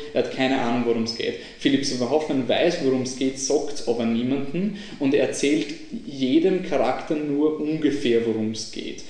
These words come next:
Also niemand außer der Philipp Seymour Hoffman ist wirklich im Bilde und zum Schluss ist dann auch das Publikum im Bilde. Und wenn du das nicht hast, dann weißt du eh, worum es geht.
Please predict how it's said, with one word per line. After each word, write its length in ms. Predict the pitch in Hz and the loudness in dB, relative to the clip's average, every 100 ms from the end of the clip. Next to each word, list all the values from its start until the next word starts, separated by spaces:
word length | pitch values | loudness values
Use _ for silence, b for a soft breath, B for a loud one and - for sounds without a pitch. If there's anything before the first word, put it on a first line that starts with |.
| B | B
Also 140 | 123 135 | 0 2
niemand 440 | 147 202 220 214 | 4 4 4 4
außer 240 | 202 - | 2 2
der 80 | 160 | 2
Philipp 260 | 156 151 151 | 2 0 0
Seymour 260 | 156 143 | -2 0
Hoffman 280 | 135 139 151 | 0 -2 -2
ist 180 | 139 127 | -4 -2
wirklich 340 | 143 160 160 | -2 0 -2
im 120 | 147 135 | -2 -4
Bilde 320 | 143 - 156 | -4 0 0
und 160 | 131 | 0
zum 140 | 131 135 | -2 -4
Schluss 420 | - - 302 - | -4 -2 -2 -2
ist 160 | - - | -4 -2
dann 120 | 135 | -2
auch 180 | - - | -2 -2
das 140 | - | -6
Publikum 500 | - 156 139 - 123 | -6 -8 -8 -10 -6
im 120 | 113 | -4
Bilde. 340 | 110 107 110 - B B B B | -4 -4 -6 -8 B B B B
Und 120 | 131 | 0
wenn 200 | 123 151 | 2 4
du 60 | 160 | 4
das 420 | 156 151 - - - - - | 4 4 -2 -10 -14 -18 -8
nicht 580 | 147 139 175 190 - - | -4 0 2 0 -4 0
hast, 480 | 147 120 113 - - - - - - | 4 4 4 -2 -6 -8 -14 -12 -2
dann 300 | 135 135 - - - | 0 0 -4 -10 -4
weißt 440 | 139 131 135 - | 2 4 4 2
du 60 | 160 | 2
eh, 260 | 139 127 | 4 4
worum 220 | 117 113 110 | 2 0 -2
es 140 | - | -4
geht. 260 | - - | -6 -4